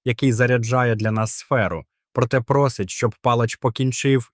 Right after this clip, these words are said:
із його помилками минулого. Для цього Вален дає палачу кинжал. Покинувши його, палач повертається на корабель, де активує енергетичну сферу.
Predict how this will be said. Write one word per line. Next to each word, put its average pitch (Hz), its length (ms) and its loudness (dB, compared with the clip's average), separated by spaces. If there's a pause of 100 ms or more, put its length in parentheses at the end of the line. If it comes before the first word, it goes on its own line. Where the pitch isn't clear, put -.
із 110 200 -2
його 127 240 0
помилками 117 600 0
минулого. 123 640 -2 (480)
Для 127 180 2
цього 127 360 2
Вален 120 380 0
дає 117 260 2
палачу 117 460 -2
кинжал. 104 580 -2 (380)
Покинувши 131 600 2
його, 123 360 2
палач 120 360 0
повертається 117 720 0
на 110 120 0
корабель, 120 540 0 (320)
де 123 160 2
активує 123 600 2
енергетичну 113 720 -2
сферу. 92 520 -2